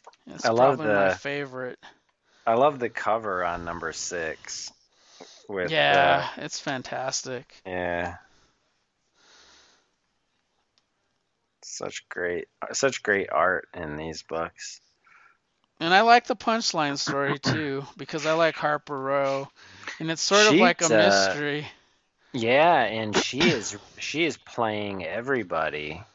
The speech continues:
Speaker 2: Like, she is, uh, like, she's got that whole, like, prison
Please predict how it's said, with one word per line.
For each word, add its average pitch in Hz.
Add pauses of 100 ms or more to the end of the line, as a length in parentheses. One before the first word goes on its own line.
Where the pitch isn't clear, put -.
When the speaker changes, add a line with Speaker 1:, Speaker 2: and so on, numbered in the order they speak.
Speaker 2:
Like, 87
she 120
is, 98
uh, 85 (680)
like, 98
she's 123
got 101
that 92 (680)
whole, 113
like, 90 (500)
prison 104